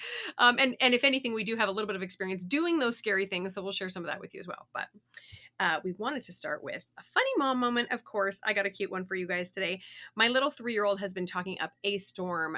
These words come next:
Uh, he's always been a pretty good little talker, but just the last few weeks, just these ridiculous paragraphs of talking, and, and his imagination is so cute. He's telling all these stories about how he's Spider-Man and he does this and that. And anyway,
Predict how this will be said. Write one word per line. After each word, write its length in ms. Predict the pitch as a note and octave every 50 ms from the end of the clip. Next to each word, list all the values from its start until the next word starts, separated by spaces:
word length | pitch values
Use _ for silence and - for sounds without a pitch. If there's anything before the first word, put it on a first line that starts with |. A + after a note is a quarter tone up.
| - -
Uh, 140 | F3 F3 E3+
he's 180 | E3+ G#3+ G#3+
always 140 | A3 G#3+ G3+
been 120 | G3+ G3+ G3
a 40 |
pretty 220 | F#3+ - B3 A#3+ G3
good 180 | F#3+ G3+ F#3
little 180 | F#3 F#3 F#3 F3+
talker, 320 | - - F3 E3 - F3+ E3+
but 180 | F3 D#3+ -
just 160 | - G#3 - -
the 80 | E3+
last 340 | D#3 D#3+ D#3+ E3 E3 - -
few 140 | - F3 D#3+
weeks, 340 | D#3+ E3 - - - - _ _ _ -
just 200 | - F3+ F3+ -
these 240 | - E3 E3 - - - - _ _ _ _ _ _ _ _ _ _ _ _ _ _ _ _ _ _ _ _ _ _ _ _ _ _ - G#3
ridiculous 600 | A#3+ A#3+ F#3 F#3+ A#3+ A#3 - A#3+ G#3+ F#3 F#3 -
paragraphs 640 | - G3+ G3+ G3 F#3 E3 F3+ F3 D#3 E3 - -
of 140 | F#3+ F3 -
talking, 480 | - - F3+ F3 F3 - E3+ D#3+ D#3 D#3
and, 140 | D#3+ F3+ - - - - -
and 160 | - B3 A#3+ A#3+
his 200 | B3+ A3+ A#3+ A#3
imagination 520 | A3 G#3+ G#3 G3+ G#3 G#3 G3 F#3+ - -
is 80 | F3 -
so 120 | G3+ F3+
cute. 160 | F#3 - F#3
He's 160 | E3 E3 -
telling 180 | - F#3+ F#3 F3+
all 60 | F3
these 140 | E3+ E3+ -
stories 260 | - F3+ F3+ F3+ E3+
about 120 | E3+ E3+ -
how 120 | F3+ F3
he's 120 | F3 F3
Spider-Man 800 | - - - - - - E3+ G3+ G3+ G3+ G3 F#3+ F3+ F3 F3 F3
and 80 | F3 F3+
he 80 | F3
does 200 | E3+ F3+ F#3 F3
this 200 | F3 F#3 F3+ -
and 100 | F3+ E3+
that. 200 | E3 E3 E3 -
And 100 | - - -
anyway, 200 | G#3+ G3 -